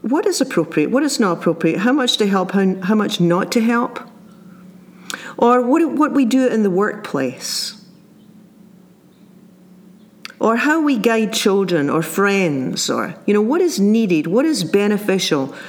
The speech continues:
what is helpful, what is life-giving. That's what love looks like. It's certainly not about saying yes.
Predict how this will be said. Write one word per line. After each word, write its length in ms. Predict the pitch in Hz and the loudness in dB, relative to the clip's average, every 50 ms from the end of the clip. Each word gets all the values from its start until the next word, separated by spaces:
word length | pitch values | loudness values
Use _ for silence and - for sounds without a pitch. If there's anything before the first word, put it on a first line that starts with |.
| - - - - | -18 -20 -6 0
what 160 | 175 233 285 | 2 2 2
is 220 | 302 311 294 - - | 2 0 -2 -2 0
helpful, 480 | 220 240 233 233 240 226 - - 165 | 0 2 2 2 0 0 0 0 0
what 160 | 156 180 240 | 2 2 2
is 180 | 285 294 285 - | 2 2 0 0
life-giving. 880 | 208 185 185 202 220 233 226 226 - - - 208 214 190 185 160 156 165 | 0 0 2 2 2 2 0 -2 -2 0 0 0 2 2 0 0 0 0
That's 400 | 214 247 330 392 381 - - - | 0 0 0 0 -2 -4 -4 -2
what 120 | 320 254 - | -2 0 2
love 320 | 226 226 220 220 202 202 | 2 2 0 0 0 0
looks 360 | 208 208 202 202 202 - - | 0 0 0 0 -2 -4 -2
like. 460 | - 143 139 127 - - - - - - - - - - - - - - - - - - - - | -2 -2 -2 -2 -4 -6 -10 -16 -20 -20 -20 -20 -20 -20 -20 -20 -20 -20 -20 -20 -20 -16 -4 -2
It's 200 | 202 220 220 - | -2 -2 0 0
certainly 400 | - 285 311 349 - 262 254 240 | 0 0 0 0 2 2 4 4
not 240 | 226 233 240 226 | 4 2 2 2
about 220 | 214 180 185 165 156 | 2 2 0 0 0
saying 300 | - - 208 190 180 160 | 0 0 2 2 2 2
yes. 680 | 156 175 180 127 110 - - - - - - - - | 0 0 0 -2 -4 -4 -6 -4 -6 -6 -8 -10 -16